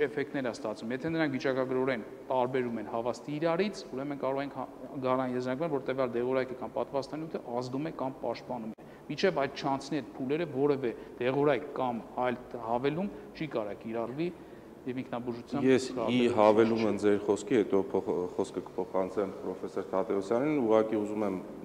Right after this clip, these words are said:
Speaker 2: նշել հերթական անգամ, որ երբ բժշկվադարանը խոսում է, որ վերցվում է մարդկանց մի խումբ և նրանց նշանակվում է տվյալ դեղորայքը, խոսքը մարդկանց վրա փորձարկումների, այդ նորմալ ընթացակարգերի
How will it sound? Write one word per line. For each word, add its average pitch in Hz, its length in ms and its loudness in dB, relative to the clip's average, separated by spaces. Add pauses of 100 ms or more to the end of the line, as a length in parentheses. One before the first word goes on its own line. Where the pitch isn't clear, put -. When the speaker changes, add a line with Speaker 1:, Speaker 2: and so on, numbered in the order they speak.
(100)
Speaker 2:
նշել 98 340 0
հերթական 95 460 -2
անգամ, 123 400 -2
որ 92 200 -2
երբ 90 280 -2 (420)
բժշկվադարանը 95 720 2
խոսում 92 380 -6
է, 92 60 -4 (420)
որ 82 220 -4 (180)
վերցվում 95 400 -4
է 95 100 2
մարդկանց 90 460 -2
մի 92 180 -4
խումբ 104 240 -4
և 90 140 0
նրանց 92 240 -4
նշանակվում 87 540 -4
է 85 100 -4
տվյալ 90 300 0
դեղորայքը, 95 500 0
խոսքը - 260 -6
մարդկանց 87 400 -4
վրա 87 200 0 (500)
փորձարկումների, 95 960 -2 (100)
այդ 87 160 0 (140)
նորմալ 95 480 0 (100)
ընթացակարգերի 92 840 -4